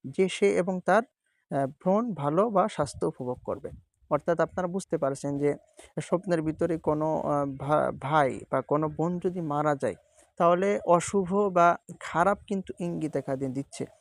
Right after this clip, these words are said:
কোনো তালাকপ্রাপ্ত মহিলার যদি স্বপ্ন দেখেন, যদি একজন তালাকপ্রাপ্ত মহিলা তার বোনের মৃত্যুর স্বপ্ন দেখেন, তবে এটি ভাগ্যের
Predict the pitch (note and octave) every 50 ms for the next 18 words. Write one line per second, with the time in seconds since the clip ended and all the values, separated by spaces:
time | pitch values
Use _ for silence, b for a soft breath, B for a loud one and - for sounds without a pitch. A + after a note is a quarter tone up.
0 | b b b b b - G3+ G3 G#3 G#3+ - - F#3+ F#3+ F#3+ G3 F#3 - _ -
1 | F#3 F3 E3+ - - E3+ D#3+ D#3 D#3 E3 E3 E3 E3 D#3+ D#3+ D#3 D3 D3+ D3+ -
2 | D#3+ - D3+ C#3 C3 C3 B2+ C#3+ C#3 C#3+ C#3+ F3 F3 F#3 F#3+ F#3 E3+ F3 G3 G3
3 | F#3 - F3 F3 F3 E3+ - - F3 - - F#3 E3 D#3+ D#3+ F#3 G3 F3+ D3 D3
4 | - D#3 D3+ C#3+ D3 D3 D3+ D#3 E3 E3 D3 C#3+ - _ _ _ b b b b
5 | b F3 E3+ G3+ A3+ G#3+ - _ - A3+ G3 - - F3 E3+ - E3 D#3+ D3 D#3+
6 | D3+ - D3 C#3+ - E3 D#3+ F3 E3 E3+ - E3+ D#3 C#3+ C3+ C3 D3 D3+ - _
7 | _ F3 E3+